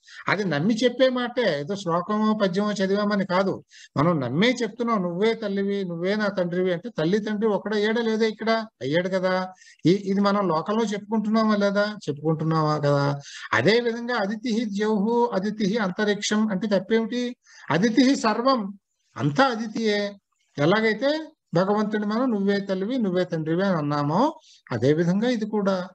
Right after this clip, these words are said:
అని చెప్పారు అన్నమాట. కనుక మంత్రాలు అనర్థకాలు కాదు అని చెప్పి ఇక్కడ చెప్పారు అన్నమాట. ఏడోది ఏమిటంటే కొన్ని మంత్రాలు స్పష్టమైన అర్థాల్ని కలిగి లేవు. అంటే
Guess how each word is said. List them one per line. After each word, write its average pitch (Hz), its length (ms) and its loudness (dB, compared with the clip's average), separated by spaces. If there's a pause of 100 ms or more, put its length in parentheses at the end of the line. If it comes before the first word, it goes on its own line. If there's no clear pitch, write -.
(160)
అని 233 320 0 (220)
చెప్పారు 135 380 0
అన్నమాట. 131 380 0
కనుక 147 480 2 (420)
మంత్రాలు 170 500 2
అనర్థకాలు 175 760 -2
కాదు 139 320 -4
అని 143 160 -2
చెప్పి 139 260 -8
ఇక్కడ 180 240 4 (480)
చెప్పారు 120 360 2
అన్నమాట. 98 320 -4 (140)
ఏడోది 180 400 6
ఏమిటంటే 170 500 -2 (840)
కొన్ని 226 300 2
మంత్రాలు 208 800 0
స్పష్టమైన 202 840 0
అర్థాల్ని 175 720 0
కలిగి 147 340 -2
లేవు. 135 720 0
అంటే 170 460 0